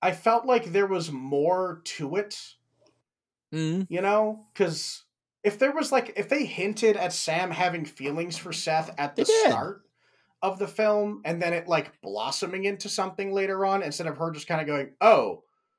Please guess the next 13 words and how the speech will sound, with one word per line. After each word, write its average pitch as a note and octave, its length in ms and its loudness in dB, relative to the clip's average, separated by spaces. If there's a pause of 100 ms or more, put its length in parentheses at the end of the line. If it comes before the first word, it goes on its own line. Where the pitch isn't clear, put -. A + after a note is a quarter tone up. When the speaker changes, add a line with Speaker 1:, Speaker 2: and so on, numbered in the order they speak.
(400)
Speaker 1:
why F#3+ 280 6
am G#3 220 2
I C#3 120 2
trying C#3+ 380 -2
to B2 60 -6
be B2 180 -8
a G#2+ 100 -4
home A#2 280 -6
wrecker? A2 480 -8 (520)
I C3+ 120 -4
guess E3+ 220 2
I'll F#3+ 140 4
just E3+ 240 -6